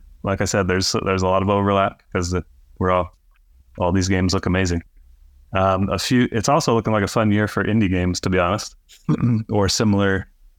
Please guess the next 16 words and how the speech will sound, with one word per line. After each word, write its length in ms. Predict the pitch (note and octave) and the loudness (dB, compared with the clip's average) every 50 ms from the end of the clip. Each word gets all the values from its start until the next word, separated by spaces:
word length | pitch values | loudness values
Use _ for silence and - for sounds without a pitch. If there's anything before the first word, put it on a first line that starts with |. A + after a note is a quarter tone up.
| - | -4
uh, 180 | A2+ G2+ F#2 F2+ | -2 -2 0 0
scope 380 | - - - - G2+ F#2+ F#2+ - | -2 -2 0 0 0 0 2 0
of 160 | F#2+ F2+ F#2+ | -2 0 0
games, 320 | G2+ F#2 F#2 G#2+ G2+ F#2+ | 0 0 2 2 2 2
I 100 | F#2 F2 | 2 2
guess. 380 | F2 F2 F#2 G2+ - - - - _ _ _ - - - - - | 2 2 0 0 -2 -6 -10 -12 _ _ _ -20 -20 -14 -6 -4
Um, 480 | G2 F#2+ F#2+ F#2 F2+ F2+ F2 E2+ E2+ - - - - - - - - - | -2 0 2 2 0 0 -2 -4 -8 -10 -16 -20 -20 -20 -20 -18 -10 -6
one, 240 | A2+ A2 A#2 A#2 G2 | -2 0 0 0 0
for 100 | B2 A#2 | 0 0
example, 440 | G#2+ G2+ A2+ A2 A2 G#2 - A2 G2+ | 0 0 0 0 -2 0 0 -2 0
is 120 | F#2+ F#2 | -2 -2
Braid 480 | G2 G2 G2 G#2+ A2+ A#2 A2+ A2+ A#2+ B2 A#2 - - - - - - _ _ _ _ - | -4 -2 0 0 2 2 2 0 -2 -4 -8 -12 -14 -20 -20 -20 -20 _ _ _ _ -4
Anniversary 580 | - G#2+ G#2+ F#2 G#2+ A#2+ A#2+ - - G2+ F#2 F#2 | -2 0 0 2 2 0 0 0 0 0 0 0
Edition. 420 | F2+ F#2 F2 - - F#2+ G2+ G2 - - - - - - - - _ - - - - - _ - | 0 0 -2 -2 -2 -2 -4 -4 -6 -10 -20 -20 -20 -20 -20 -20 _ -20 -20 -20 -20 -20 _ -8
It's, 180 | - G2+ - - | -6 -4 -2 0
like, 200 | A2+ G#2 G2 G2 | 0 0 0 -2